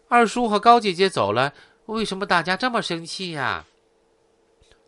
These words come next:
二狗一直把赵红兵叫二叔，却把高欢叫高姐姐，这辈儿啊都乱了。“二狗啊，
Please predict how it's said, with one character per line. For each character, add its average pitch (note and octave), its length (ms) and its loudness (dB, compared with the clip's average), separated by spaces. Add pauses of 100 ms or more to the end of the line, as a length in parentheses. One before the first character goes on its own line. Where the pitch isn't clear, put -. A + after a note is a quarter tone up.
二 G#3+ 220 6
狗 C#3+ 200 0
一 D#3+ 100 -8
直 D3+ 100 -6
把 E2 200 -2
赵 A#2 180 0
红 G2+ 160 -10
兵 C#3+ 160 -10
叫 G2 100 -2
二 E2 220 -4
叔， - 320 -8 (320)
却 - 180 -10
把 G2 140 -2
高 F3+ 240 4
欢 F3+ 180 0
叫 C3 140 -4
高 G3 260 4
姐 D#2 280 -8
姐， - 200 -12 (460)
这 D2 140 -12
辈 - 100 -8
儿 F#2+ 180 -4
啊 C#2 140 -10
都 B2+ 140 -6
乱 F#3+ 280 2
了。 D2+ 140 -16 (1500)
“二 D#3+ 140 -6
狗 B2+ 180 -6
啊， A2+ 360 -4